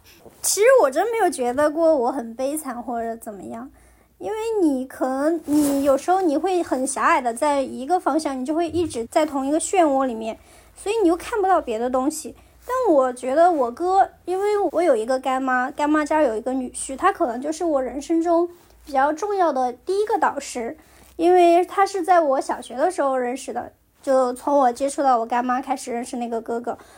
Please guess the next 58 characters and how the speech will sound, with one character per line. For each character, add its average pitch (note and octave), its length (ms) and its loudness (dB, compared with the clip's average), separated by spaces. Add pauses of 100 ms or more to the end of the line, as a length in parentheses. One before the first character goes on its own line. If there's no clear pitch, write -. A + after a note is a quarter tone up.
(100)
他 - 140 -2
就 E4 140 2
会 E4+ 120 4
给 C#4+ 120 2
我 D#4 120 6
买 D4 200 2
很 B3+ 140 -4
多 A3+ 140 -6
课 - 160 -4
外 B3 160 4
书， B3+ 460 -6 (140)
然 G#3+ 160 -4
后 C#4 160 -2
他 D#4 120 4
会 F4 140 4
教 E4+ 180 4
我 D#4+ 120 6
很 A#3+ 180 -8
多 A#3 140 -4
人 A#3 160 -4
生 C#4 260 -4
道 D4 240 4
理。 A3+ 180 -6 (300)
他 F4+ 160 0
之 G4 100 -2
前 F4+ 160 2
是 D#4 140 -4
当 E4 180 2
过 E4+ 140 4
兵， D#4 180 2
然 B3 140 0
后 C4+ 60 0
后 E4 180 2
面 D#4 260 4
回 A#3 200 -2
来 A#3+ 120 0
在 D4 160 -2
我 C#4 60 0
们 A#3+ 100 -6
那 C4 120 -4
边 C4 260 -4 (300)
稽 E4 200 -6
查 B3 220 2
队 C#4 220 -2
的 B3 100 -2
那 A#3+ 160 -4
种， A#3 240 -4 (340)
就 B3+ 160 -10
是 B3 420 -6
他 E4 180 -2
可 D#4+ 120 -2
能 B3+ 120 0
每 C4 200 0
个 C#4+ 120 -2
星 D#4 200 2
期 E4 220 -2
会 C#4+ 300 2
回 A3+ 580 -6